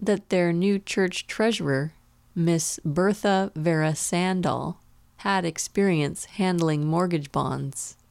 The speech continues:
and worked at the company selected to act as trustee for the bonds. But as a board member later explained,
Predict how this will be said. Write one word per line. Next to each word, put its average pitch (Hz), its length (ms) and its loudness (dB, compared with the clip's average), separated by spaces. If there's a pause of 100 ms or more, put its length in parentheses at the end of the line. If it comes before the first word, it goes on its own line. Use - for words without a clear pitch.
and 175 220 2
worked 214 340 0 (100)
at 180 180 0
the 160 80 -2
company 180 520 -2
selected 165 720 -2
to - 200 -8
act 170 360 -2
as 160 160 -2
trustee 165 720 -2
for - 180 -4
the 151 100 0
bonds. 151 680 -2 (1500)
But 180 280 0
as 175 220 0
a 180 80 2
board 190 360 2
member 160 340 2
later 160 340 2
explained, 143 680 -2